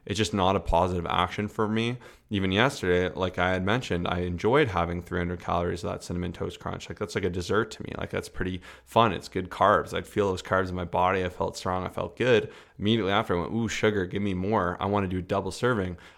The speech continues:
I know I wouldn't hit my macros if I did it. And I'm like, "My goals are more important. I don't wanna feel sluggish.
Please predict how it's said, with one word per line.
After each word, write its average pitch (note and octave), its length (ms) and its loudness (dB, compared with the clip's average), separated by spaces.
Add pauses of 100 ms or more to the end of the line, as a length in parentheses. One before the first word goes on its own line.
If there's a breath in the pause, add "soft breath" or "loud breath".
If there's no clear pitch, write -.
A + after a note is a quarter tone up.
I F2+ 100 2
know G#2+ 140 6
I G#2+ 40 6
wouldn't G#2 220 6
hit G#2 120 2
my F#2+ 120 2
macros F#2+ 480 2
if F2 100 -6
I F2 120 0
did F2+ 180 -4
it. F2 140 -4
And F#2 100 -8
I'm F2+ 120 -6
like, F#2 180 -8
"My F#2 100 -6
goals G2+ 380 0
are G#2 60 -2
more F#2+ 220 -2
important. F#2 480 -2
I F2 40 -4
don't F#2+ 140 -4
wanna G2 120 -4
feel G2 220 -4
sluggish. F#2 580 -2